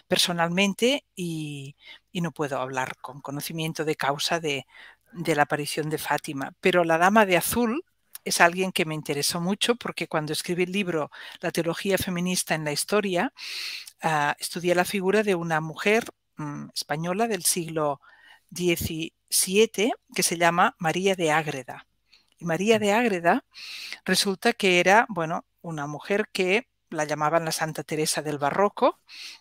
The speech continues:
escribió una obra impresionante que se titula La mística ciudad de Dios, que es sobre María, y escribió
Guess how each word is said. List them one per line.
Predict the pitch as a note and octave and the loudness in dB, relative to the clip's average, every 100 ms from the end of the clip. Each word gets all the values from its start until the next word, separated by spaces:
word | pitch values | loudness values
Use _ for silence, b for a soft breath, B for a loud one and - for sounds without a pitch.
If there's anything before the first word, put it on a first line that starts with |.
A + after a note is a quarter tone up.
| _ | _
escribió | G3+ - F3+ F3+ G3 | -4 -2 0 4 4
una | F3+ E3 | 4 4
obra | F#3+ F3 D3 C3+ _ _ _ _ _ _ _ _ _ _ _ _ _ _ _ _ _ _ - - | 4 2 0 -2 _ _ _ _ _ _ _ _ _ _ _ _ _ _ _ _ _ _ -20 -14
impresionante | G#3 E3 F3+ F3 F3+ G3 G3 F3 | -10 -4 -2 0 4 4 2 0
que | D#3+ | -2
se | E3 E3 | -2 -4
titula | E3+ D#3 F#3 E3+ - | -6 -4 0 2 2
La | D#3+ E3 | 2 4
mística | A3 B3 - - E3+ | 6 4 2 0 2
ciudad | F3+ E3 D#3 | 0 0 0
de | D#3 | 0
Dios, | D#3+ A#3 F4 - | 2 4 6 2
que | - | -2
es | C#3+ | -6
sobre | D3+ C#3 C#3 C3 _ | -6 -8 -8 -10 _
María, | - C3+ D#3 A#3 G#3+ E4 _ _ _ _ _ _ _ _ | -8 -4 0 4 4 2 _ _ _ _ _ _ _ _
y | F#3 F3+ | 0 0
escribió | - F#3+ G3 A3 B3 | 2 2 6 6 6